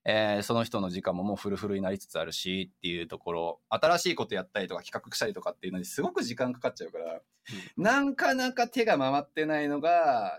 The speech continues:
Speaker 1: もう一つの課題ですね。じゃあ人増やすっていうところなんですけど、
Speaker 2: うん、うん。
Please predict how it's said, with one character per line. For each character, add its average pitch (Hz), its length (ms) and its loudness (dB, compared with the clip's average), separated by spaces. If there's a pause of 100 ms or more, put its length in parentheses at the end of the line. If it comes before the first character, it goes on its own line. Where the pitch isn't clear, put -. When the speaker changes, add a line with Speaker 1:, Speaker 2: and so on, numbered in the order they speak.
(100)
Speaker 1:
も 156 120 2
う - 20 0
一 147 140 -4
つ - 80 -6
の 110 80 0
課 107 160 0
題 104 120 2
で 101 100 -2
す 110 140 -10
ね。 123 340 -2 (180)
じ - 100 0
ゃ 127 220 4
あ - 20 -6
人 - 160 -6
増 113 160 -4
や 101 80 0
す 156 140 -6
っ - 20 -10
て - 180 -8
い 117 40 0
う - 20 -4
と 98 80 -4
こ 98 60 -2
ろ 92 60 -2
な 90 40 -4
ん 90 40 -8
で 85 60 -10
す - 80 -16
け - 60 -12
ど、 82 220 -8 (240)
Speaker 2:
う 120 40 -8
ん、 101 200 -12 (120)
う 101 40 -12
ん。 - 80 -16